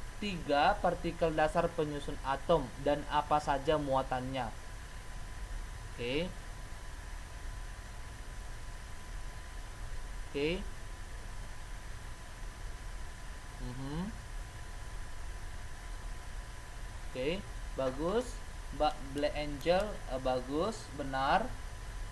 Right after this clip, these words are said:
Mbak Nesa, eh, benar, tapi kurang lengkap karena,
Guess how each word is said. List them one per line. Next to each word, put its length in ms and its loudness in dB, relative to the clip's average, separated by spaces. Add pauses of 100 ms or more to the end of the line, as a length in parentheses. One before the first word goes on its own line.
(280)
Mbak 220 6 (100)
Nesa, 800 6 (720)
eh, 220 6 (100)
benar, 640 8 (160)
tapi 240 4
kurang 480 4
lengkap 720 4 (160)
karena, 800 4